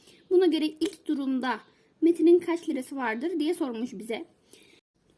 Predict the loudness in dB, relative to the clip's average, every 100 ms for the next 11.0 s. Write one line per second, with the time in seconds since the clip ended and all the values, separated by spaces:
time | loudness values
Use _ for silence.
0 | 0 2 2 4 6 6 4 0 -4 -2
1 | -2 -2 -2 -2 -2 -4 -10 -16 _ -10
2 | -2 0 2 2 2 2 4 2 0 -12
3 | _ -6 -4 0 0 0 2 2 2 0
4 | -2 -2 -4 -6 -2 0 -2 -2 -4 -6
5 | -4 -4 -4 -14 _ 2 2 4 0 0
6 | 2 4 4 4 6 8 8 8 2 0
7 | 0 -2 -2 -8 -16 _ _ _ _ _
8 | _ _ _ _ _ -10 -2 4 6 6
9 | 4 0 -2 4 4 6 6 6 4 -2
10 | -4 -2 -2 -4 -6 -8 -4 -6 -4 -6